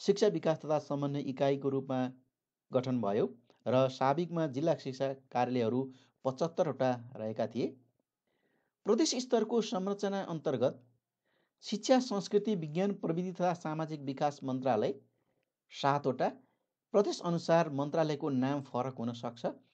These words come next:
गण्डकी प्रदेशमा शिक्षा, संस्कृति, विज्ञान, प्रविधि, विज्ञान, प्रविधि तथा सामाजिक विकास मन्त्रालयको नाममा रहेको छ। शिक्षा विकास निर्देशनालय सातवटा, शिक्षा तालिम केन्द्र सातवटा,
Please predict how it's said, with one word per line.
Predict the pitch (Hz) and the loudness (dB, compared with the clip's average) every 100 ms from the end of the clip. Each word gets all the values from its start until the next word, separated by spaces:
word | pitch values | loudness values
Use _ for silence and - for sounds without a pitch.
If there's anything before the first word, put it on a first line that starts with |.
| _ - | _ 0
गण्डकी | 139 160 170 208 | 2 2 0 -2
प्रदेशमा | 208 151 147 143 139 147 147 - _ _ _ _ _ | -2 -2 -2 -4 -2 -2 -4 -10 _ _ _ _ _
शिक्षा, | - 180 214 202 | -6 -4 2 0
संस्कृति, | 202 175 - 165 170 165 | 0 -6 -4 -8 -4 -6
विज्ञान, | 143 131 151 160 | -6 -6 -4 -4
प्रविधि, | 151 147 139 143 147 139 _ _ _ 135 | -2 -2 0 -4 -4 -14 _ _ _ -8
विज्ञान, | 143 202 175 | 6 6 6
प्रविधि | 151 147 160 | 2 2 -4
तथा | 127 135 139 - _ - | -4 -2 -2 -6 _ -8
सामाजिक | 143 143 143 147 | -2 -2 -2 -4
विकास | 131 131 202 135 | -4 -2 -2 -2
मन्त्रालयको | 131 120 123 120 117 120 | -4 -2 -2 -4 -4 -4
नाममा | 117 117 117 113 | -2 -4 -4 -2
रहेको | 110 110 | -4 -4
छ। | - 143 302 _ _ _ _ _ _ _ _ _ _ _ _ - | -2 -2 -4 _ _ _ _ _ _ _ _ _ _ _ _ -8
शिक्षा | - - 226 | -4 2 2
विकास | 202 190 185 180 | 4 4 4 2
निर्देशनालय | 156 156 160 156 151 147 147 | -2 0 0 0 0 0 0
सातवटा, | - 147 143 131 135 269 - _ _ _ _ _ _ _ _ - | -2 -2 0 -2 -2 -6 -8 _ _ _ _ _ _ _ _ -4
शिक्षा | 202 - 226 214 | -4 0 0 4
तालिम | 170 170 160 | 2 2 -2
केन्द्र | 160 147 147 | -4 -2 -2
सातवटा, | 139 143 143 143 139 | 0 -2 0 0 0